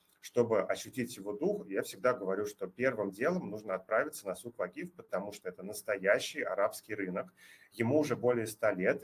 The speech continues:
и особенность его заключается в том, что сюда приходят даже сами, сами местные жители. Это вот не просто, знаете, какая-то туристическая достопримечательность, возникшая не, из ниоткуда. Это место с традицией, с историей, вот, и со своим колоритом. Особенно, э, здорово здесь можно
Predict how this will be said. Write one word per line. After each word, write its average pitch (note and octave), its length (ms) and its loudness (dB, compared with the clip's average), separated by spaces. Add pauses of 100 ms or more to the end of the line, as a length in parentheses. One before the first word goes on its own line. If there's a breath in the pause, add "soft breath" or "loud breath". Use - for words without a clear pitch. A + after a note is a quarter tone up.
и G#2+ 80 -2
особенность D#3 600 2
его A2+ 100 0
заключается G2 540 -2
в - 40 -18
том, B2+ 160 2
что G2+ 200 -10
сюда G#2 260 -2
приходят A#2 420 -6
даже F#2 200 -2
сами, A2+ 420 2
сами A#2 300 2
местные G#2+ 380 -4
жители. F#2+ 440 -12 (380 soft breath)
Это - 180 -8
вот G#2+ 100 -2
не A2+ 80 2
просто, A2+ 340 6
знаете, G#2+ 260 -2
какая-то G2 420 -2
туристическая F#2 840 -2 (360 loud breath)
достопримечательность, A2+ 1000 0
возникшая G#2+ 460 -2
не, G#2+ 240 0
из G2 160 -4
ниоткуда. G#2+ 500 -4
Это B2+ 180 -2
место A2+ 300 -2
с - 60 -10
традицией, G#2 580 0
с - 140 -12
историей, C3+ 560 0 (540 loud breath)
вот, G2 260 2
и - 20 4
со - 160 -2
своим B2 360 6
колоритом. A2 520 4
Особенно, C3+ 460 4
э, G#2 480 4
здорово A#2 500 6
здесь F#2 240 -8
можно A#2+ 220 -2